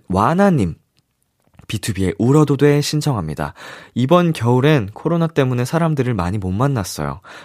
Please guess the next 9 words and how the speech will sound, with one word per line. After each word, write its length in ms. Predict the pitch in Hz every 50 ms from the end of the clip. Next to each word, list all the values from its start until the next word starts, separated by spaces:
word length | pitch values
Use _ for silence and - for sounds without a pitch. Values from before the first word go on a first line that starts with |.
| - -
눈이 220 | 110 110 110 117
쌓여도 380 | 113 - 113 107 104 95 - -
놀지도 480 | 98 95 110 127 131 127 - 147 147 135
못하고 600 | 107 95 98 - - - 135 107 - 85 76 - _ _
너무 320 | - - 87 82 90 98 92
아쉬웠어요. 1080 | 85 87 - - 117 107 107 - - 98 90 90 104 120 123 123 120 117 110 107 113 - _ - - - - - - - _ _ 120
예, 460 | 131 127 127 123 120 117 113 113 113 110
이게 320 | 101 - 123 120 117 123 - - - - - _ -
약간 500 | 107 - - 127 123 120 117 113 113